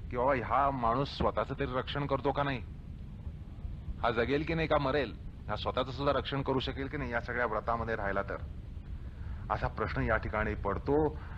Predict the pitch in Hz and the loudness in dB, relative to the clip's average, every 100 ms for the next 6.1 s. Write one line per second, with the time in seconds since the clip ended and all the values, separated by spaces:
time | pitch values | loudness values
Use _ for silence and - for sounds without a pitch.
0 | - - 98 117 123 131 143 - - - | -6 0 2 2 0 0 0 -2 -6 -4
1 | - 98 135 127 135 113 - - 156 165 | -2 2 4 4 2 -2 -2 2 4 4
2 | 135 135 123 92 87 123 151 156 123 104 | 4 4 4 4 0 2 4 4 4 2
3 | 85 71 - - - - - - - - | -2 -4 -6 -8 -8 -8 -8 -10 -8 -6
4 | 92 113 143 156 156 147 127 - - - | -4 0 4 6 6 4 2 -4 -8 -6
5 | 95 95 98 113 131 127 113 101 - 101 | 0 2 4 6 6 4 0 -4 -4 -4
6 | 127 | -4